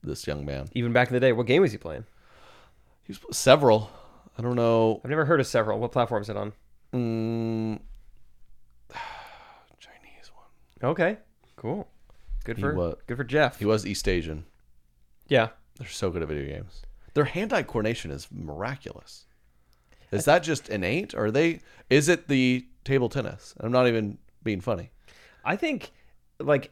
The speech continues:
Speaker 2: in a lot of, like, Eastern Asian culture, it's like, <clears throat> it is very glorified to, like, focus. Like, focus on a task. Like, whether it's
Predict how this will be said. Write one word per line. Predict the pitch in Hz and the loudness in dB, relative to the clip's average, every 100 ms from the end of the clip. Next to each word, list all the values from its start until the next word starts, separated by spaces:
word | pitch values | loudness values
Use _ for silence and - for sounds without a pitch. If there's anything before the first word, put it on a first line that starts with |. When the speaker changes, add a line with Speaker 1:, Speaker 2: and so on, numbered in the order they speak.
| - | -2
Speaker 2:
in | 143 | 2
a | |
lot | 135 156 | 4 4
of, | 165 | 4
like, | 131 | 0
Eastern | 135 139 170 | 0 -2 2
Asian | 143 135 120 101 | 2 2 -4 -6
culture, | - 143 156 113 98 | -2 0 2 0 0
it's | 113 - | -2 -2
like, | 123 123 - _ _ _ | -4 -6 -16 _ _ _
<clears throat> | - - | -20 -4
it | 220 220 | -2 2
is | 170 147 | 2 4
very | 143 180 | 4 4
glorified | 123 143 147 - 113 | 6 6 6 6 4
to, | 110 | 4
like, | 104 - | -2 -2
focus. | - - 113 - - - - - - - | 4 6 6 4 -10 -12 -16 -20 -10 -6
Like, | 123 | -6
focus | - 175 160 147 139 | 2 6 6 6 4
on | 113 | 2
a | |
task. | 110 - 113 85 - | 2 0 0 0 -4
Like, | 110 101 | -4 -2
whether | 113 110 | 0 0
it's | 107 - - | 0 -4 -14